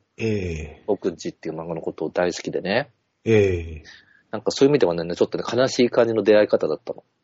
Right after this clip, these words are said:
Speaker 1: そうっすね。
Speaker 2: あの時のお子さんが今そんなことになってるとは。
Speaker 1: ねえ。
Speaker 2: また娘さんがちょっとあれなんだよね。演劇やってらっしゃったみたいで、
Speaker 1: ああ。
Speaker 2: いかにも私が見そうな劇団なの、それが。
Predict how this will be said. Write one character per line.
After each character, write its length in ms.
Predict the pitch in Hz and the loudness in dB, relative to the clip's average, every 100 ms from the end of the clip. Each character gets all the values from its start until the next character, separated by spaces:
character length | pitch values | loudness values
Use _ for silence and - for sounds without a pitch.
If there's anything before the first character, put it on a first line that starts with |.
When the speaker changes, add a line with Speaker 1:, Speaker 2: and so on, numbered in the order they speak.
| _ | _
Speaker 1:
そ 280 | - 104 101 | -6 -2 0
う 20 | |
っ 20 | |
す 160 | 92 104 | 0 2
ね。 760 | 98 107 123 117 104 92 85 90 | 6 6 8 6 4 0 -2 2
Speaker 2:
あ 20 | |
の 140 | 123 | 4
時 180 | 123 143 | 4 2
の 120 | 117 | 2
お 20 | 95 | 2
子 140 | 110 | 0
さ 180 | - 101 | 2 2
ん 40 | |
が 100 | 104 | 2
今 140 | 101 98 | 0 0
そ 140 | 113 | -2
ん 40 | |
な 60 | 110 | 0
こ 80 | 123 | 0
と 80 | 101 | -2
に 80 | |
な 80 | 92 | -4
っ 60 | 87 | -4
て 100 | - | -6
る 100 | 87 | -4
と 120 | 85 | -2
は。 160 | 76 - _ _ _ _ - | -4 -6 _ _ _ _ -10
Speaker 1:
ね 80 | 92 | -6
え。 720 | 101 107 120 123 110 107 - - _ _ _ _ _ _ _ _ | -4 -2 0 4 4 2 -6 -20 _ _ _ _ _ _ _ _
Speaker 2:
ま 80 | - | 2
た 240 | 113 113 | 6 6
娘 340 | 104 - 151 | 4 0 2
さ 220 | 160 165 160 | 4 2 2
ん 120 | 160 | 4
が 120 | 160 | 2
ち 120 | - | 2
ょ 40 | 247 | -2
っ 80 | - | 2
と 140 | 113 | 2
あ 40 | 104 | 4
れ 100 | 123 | 4
な 120 | 165 | 0
ん 60 | |
だ 80 | 113 | 0
よ 60 | 90 | 0
ね。 200 | 113 135 | 0 0
演 100 | 165 | 2
劇 200 | 190 196 | 4 4
や 80 | 180 | 2
っ 80 | |
て 140 | - 185 | 4 2
ら 60 | |
っ 20 | 180 | 4
し 120 | - | 2
ゃ 60 | |
っ 80 | 185 | 0
た 100 | - | 0
み 80 | 98 | -4
た 120 | 87 | -2
い 60 | 85 | 0
で、 400 | 92 110 95 82 - - | 6 6 6 2 -6 -10
Speaker 1:
あ 840 | 101 101 95 87 85 82 80 80 | -6 -4 -4 -6 -8 -8 -8 -8
あ。 20 | - | -8
Speaker 2:
い 80 | |
か 180 | - 226 | 2 4
に 60 | 214 | 4
も 140 | 131 | 2
私 280 | 101 117 - | 4 2 2
が 80 | 113 | -2
見 120 | 107 | -2
そ 160 | - 117 | -2 -2
う 20 | |
な 80 | 85 | -2
劇 240 | 90 - | 0 2
団 180 | 95 95 | 2 2
な 80 | 90 | -6
の、 60 | |
そ 140 | 78 90 | -2 -2
れ 80 | |
が。 240 | 82 80 | 0 -2